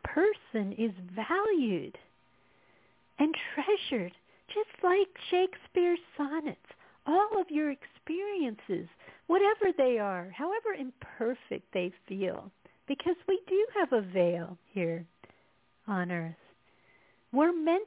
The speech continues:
to be having these experiences, learning and growing, instead of being in a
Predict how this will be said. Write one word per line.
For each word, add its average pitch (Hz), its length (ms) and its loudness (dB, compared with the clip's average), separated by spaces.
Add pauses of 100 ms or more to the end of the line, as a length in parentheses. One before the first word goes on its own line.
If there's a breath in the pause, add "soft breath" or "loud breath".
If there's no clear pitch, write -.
to 330 80 0
be 240 180 -2
having 262 480 -2
these 202 280 -4
experiences, 185 1040 -2
learning 294 440 0
and 214 140 -4
growing, 233 560 2
instead 302 400 -2
of 233 220 -8
being 294 380 -6
in 208 120 -6
a 196 80 -4